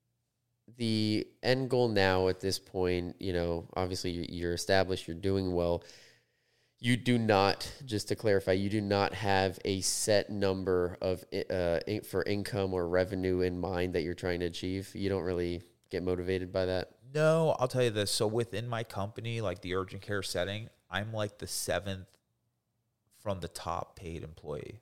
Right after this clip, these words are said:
Speaker 2: Like, all my doctors and even one of my nurses makes more than me. I don't need to draw money from that. Um, I take the approach of, um, like, I can pull bonuses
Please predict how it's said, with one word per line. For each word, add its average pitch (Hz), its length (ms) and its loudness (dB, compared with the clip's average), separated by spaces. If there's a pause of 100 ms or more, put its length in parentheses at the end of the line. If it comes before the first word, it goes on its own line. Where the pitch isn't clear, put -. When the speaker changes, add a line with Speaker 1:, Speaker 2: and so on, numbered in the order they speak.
(140)
Speaker 2:
Like, - 160 -4
all 95 140 0
my 92 120 -2
doctors 85 640 -2
and 82 100 -8
even 82 320 -10 (340)
one 90 120 -14
of 85 60 -6
my 80 120 -4
nurses 80 500 -8
makes - 280 -12
more - 180 -10
than - 160 -14
me. - 220 -12
I 92 80 -6
don't 95 140 -6
need 90 160 -6
to - 60 -20
draw 85 240 -6
money - 200 -12
from - 240 -16
that. - 300 -14 (540)
Um, 87 460 -4 (260)
I 92 380 0
take 107 260 -4
the 101 80 -2
approach 92 440 -2
of, 85 380 -2 (140)
um, 82 300 -4 (580)
like, 90 240 -4 (460)
I 98 80 -6
can 123 140 -2
pull - 200 -2
bonuses 98 960 -6